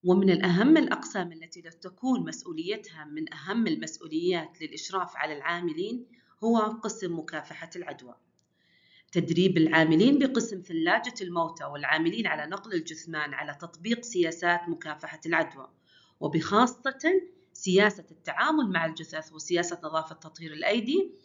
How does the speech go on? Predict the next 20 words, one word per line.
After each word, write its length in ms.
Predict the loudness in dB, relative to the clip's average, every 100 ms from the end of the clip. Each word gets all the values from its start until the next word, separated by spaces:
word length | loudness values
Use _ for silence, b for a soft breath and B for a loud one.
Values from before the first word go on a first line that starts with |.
| B B -6
واستخدام 720 | -2 -2 -2 -4 4 6 8
الأدوات 540 | 6 4 2 2 0 0
والمستلزمات 720 | 0 0 -2 -4 -2 -2 -2
الوقائية 600 | -2 0 0 -2 0 0
الشخصية 760 | 0 -4 -10 -10 -6 -4 -4 B B B B B
والعزل 680 | 4 6 6 4 2 -2 -4 -14 -8
الطبي 480 | -8 -6 -6 -4 -2
ونظافة 500 | 0 0 0 -2 -4
تطهير 440 | -12 -16 -6 -6
البيئة. 520 | -6 -10 -12 -12 -20 _ _ _ _ _ _ _ b b b b b
أيضًا 240 | 4 6 4
تدريب 480 | 0 -2 2 4
العاملين 540 | 4 2 2 4 4 4
بقسم 340 | 2 -2 -6
ثلاجة 520 | -12 -6 -2 -2 -4 -14
الموتى 380 | -8 -6 -8 -10
والعاملين 520 | -10 -4 -2 0 -2
على 140 | -4
نقل 280 | -6 -6 -8
جثمان 540 | -10 -10 -4 -4 -4